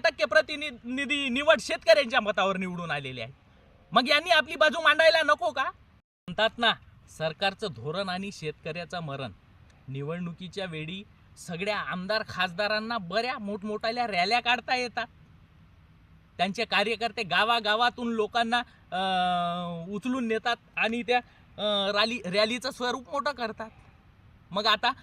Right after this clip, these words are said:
अ, एखादं आंदोलन उभं करण्यासाठी ते काय लो-, लोक गोळा करू शकत नाही?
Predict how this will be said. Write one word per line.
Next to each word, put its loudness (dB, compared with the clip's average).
अ, 2
एखादं 0
आंदोलन 6
उभं 2
करण्यासाठी -2
ते -2
काय 4
लो-, -6
लोक -4
गोळा 4
करू -6
शकत -10
नाही? -10